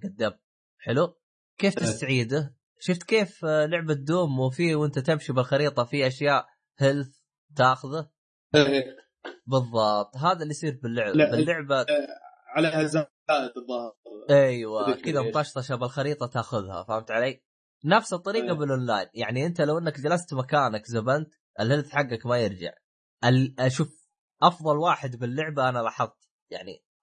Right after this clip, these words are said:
Speaker 1: إذا تبي تلعب زين تحرك، لا توقف. ليه؟ لأنك وأنت ماشي تاخذ طلقات، لأنه في طلقات محطوطة بالأرض. أبد كأنك تلعب السنجل بلاير.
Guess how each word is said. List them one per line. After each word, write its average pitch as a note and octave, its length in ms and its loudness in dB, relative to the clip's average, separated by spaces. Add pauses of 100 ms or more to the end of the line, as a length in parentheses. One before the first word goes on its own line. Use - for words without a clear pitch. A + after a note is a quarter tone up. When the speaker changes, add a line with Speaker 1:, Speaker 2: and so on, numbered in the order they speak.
(240)
Speaker 1:
إذا G2 140 -6
تبي A#2 160 -2
تلعب D3+ 300 2
زين D3+ 380 -2 (340)
تحرك، B2 520 -2
لا D3 160 0
توقف. G2+ 420 -8 (460)
ليه؟ F3 400 0 (360)
لأنك C3 380 -2
وأنت G#3 260 0
ماشي F#3+ 680 -2 (340)
تاخذ F#3 300 2
طلقات، C3+ 720 0
لأنه A#2 220 -6
في D#3 120 -6
طلقات C#3 400 -2 (400)
محطوطة B2+ 360 -6
بالأرض. B2+ 300 0
أبد A#3+ 260 0
كأنك A#3+ 300 -4
تلعب G#3+ 240 -4
السنجل D#3+ 400 -4
بلاير. C#3 260 0